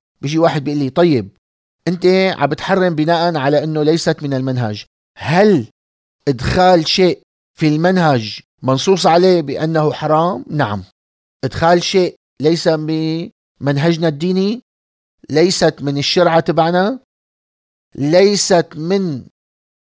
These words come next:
نصوص ديننا، هذا اسمه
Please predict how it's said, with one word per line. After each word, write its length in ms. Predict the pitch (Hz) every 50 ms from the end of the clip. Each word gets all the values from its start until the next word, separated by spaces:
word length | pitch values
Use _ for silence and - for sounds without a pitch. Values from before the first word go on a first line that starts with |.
| _ _ _ _ -
نصوص 400 | 143 147 143 - 185 190 170 143
ديننا، 520 | 147 185 190 185 190 196 196 208 208 - - _ _ _ _ _ _ -
هذا 440 | - 143 147 147 143 147 - -
اسمه 640 | 175 170 - - - 165 160 165 170 180 185 202